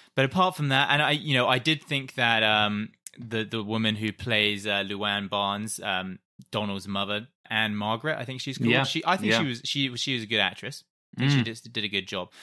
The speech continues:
Speaker 1: But overall,
Speaker 2: Yeah.
Speaker 1: as we've said, the script was poor, the cinematography was awful, and there were so many chances to make this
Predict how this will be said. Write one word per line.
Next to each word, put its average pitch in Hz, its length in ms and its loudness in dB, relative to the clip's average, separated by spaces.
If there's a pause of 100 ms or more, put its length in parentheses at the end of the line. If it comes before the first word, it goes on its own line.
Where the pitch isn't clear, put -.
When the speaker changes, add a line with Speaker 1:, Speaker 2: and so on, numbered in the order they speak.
(120)
Speaker 1:
But 180 120 2
overall, 180 240 4
Speaker 2:
Yeah. 117 160 6 (280)
Speaker 1:
as 139 220 2
we've 117 160 -4
said, 90 320 -2 (640)
the 127 60 -2
script - 360 0
was 117 80 -2
poor, 107 540 -4
the 117 60 -10
cinematography 117 840 -4
was 95 160 -10 (340)
awful, 120 600 -8 (580)
and 120 480 2
there 123 140 -2
were 117 60 -2
so 160 380 2
many 151 220 0
chances 131 680 -4
to - 160 -12
make 107 300 -6
this - 360 -8